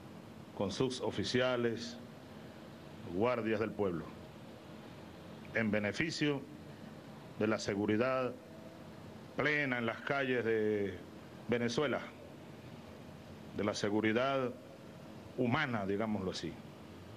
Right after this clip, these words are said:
la seguridad integral, para reforzar la lucha contra el crimen, contra el delito,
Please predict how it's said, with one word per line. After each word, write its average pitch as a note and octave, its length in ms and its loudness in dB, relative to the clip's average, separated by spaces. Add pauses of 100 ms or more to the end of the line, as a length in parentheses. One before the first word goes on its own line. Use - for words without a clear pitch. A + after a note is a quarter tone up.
(120)
la G#2+ 140 2
seguridad G#2+ 420 4
integral, G2+ 720 2 (1400)
para F#2+ 160 4
reforzar G2+ 640 2
la A2+ 140 4
lucha B2 460 4 (840)
contra G2 300 2
el F2 100 -2
crimen, G#2+ 640 4
contra F#2+ 260 2
el G2 120 2
delito, G#2 500 4